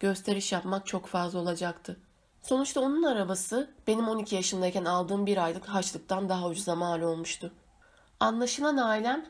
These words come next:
hep benim paraya önem veren biri olmam için çabalıyordu ama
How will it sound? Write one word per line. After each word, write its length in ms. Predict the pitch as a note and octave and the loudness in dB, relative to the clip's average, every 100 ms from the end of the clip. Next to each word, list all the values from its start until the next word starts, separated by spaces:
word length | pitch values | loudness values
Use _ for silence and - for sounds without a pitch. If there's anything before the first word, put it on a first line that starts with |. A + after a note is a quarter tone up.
| - | -4
hep 260 | E4 D#4+ | -4 -2
benim 220 | A#3 B3+ | -2 -2
paraya 280 | B3 A3+ A#3+ | -2 0 0
önem 300 | A3 A#3 A#3 | 0 0 2
veren 300 | F#3+ G3+ G#3 | 2 2 2
biri 120 | G3 | 2
olmam 300 | G#3 G3 G3+ | 2 0 0
için 220 | F3+ - E3+ | -2 -4 -4
çabalıyordu 600 | F3+ F3 E3+ F3 E3+ F#3 | -2 -2 -2 -2 -2 -2
ama 360 | G3 E3+ F3 | 0 -2 -4